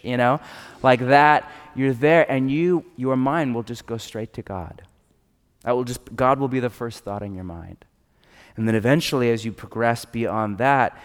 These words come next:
you'll come to the spot where the same thing is true when you're in the middle of the staff meeting, when you're on TriMet in your morning commute, when you're in the, right in the middle of the three children, or whatever it is.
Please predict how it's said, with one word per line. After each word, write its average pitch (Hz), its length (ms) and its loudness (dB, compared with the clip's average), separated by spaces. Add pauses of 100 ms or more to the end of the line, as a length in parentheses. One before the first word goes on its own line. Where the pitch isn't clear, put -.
(200)
you'll 123 160 -2
come 135 240 -4
to 127 60 -2
the 113 100 -6
spot 120 580 0
where 120 300 -2
the 110 100 -6
same 127 260 -2
thing 120 200 -6
is 113 120 -10
true 123 280 -6
when 113 120 -4
you're 113 100 -4
in 113 80 -4
the 113 40 -4
middle 113 320 -2
of 101 120 -8
the 110 60 -14
staff 110 400 -4
meeting, 110 440 -8
when 110 100 -8
you're 110 140 -4
on 110 200 -2
TriMet 107 540 -4
in 107 100 -10
your 110 100 -6
morning 107 360 -6
commute, 107 540 -8
when 104 100 -12
you're 104 100 -8
in 107 60 -6
the, 107 60 -6
right 107 240 -2
in 107 100 -10
the 104 80 -8
middle 107 260 -4
of 98 120 -8
the 98 80 -12
three 104 240 -10
children, 107 500 -8
or 101 100 -4
whatever 113 520 0
it 110 120 -2
is. 110 440 -2